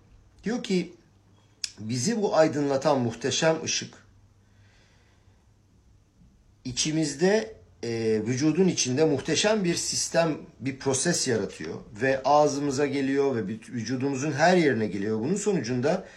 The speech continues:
vücudumuz mutlu olmaya başlıyor. Ve vücut mutluysa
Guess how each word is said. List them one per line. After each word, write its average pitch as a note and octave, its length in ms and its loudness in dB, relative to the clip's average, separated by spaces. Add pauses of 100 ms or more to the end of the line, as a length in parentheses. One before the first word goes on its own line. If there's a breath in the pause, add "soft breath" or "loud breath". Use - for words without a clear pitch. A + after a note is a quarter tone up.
(240 loud breath)
vücudumuz C#3 540 0
mutlu B2+ 340 -2
olmaya A2+ 360 2
başlıyor. E2 440 -8 (680 soft breath)
Ve A2+ 560 0 (100)
vücut A2+ 500 -4
mutluysa F#3 800 2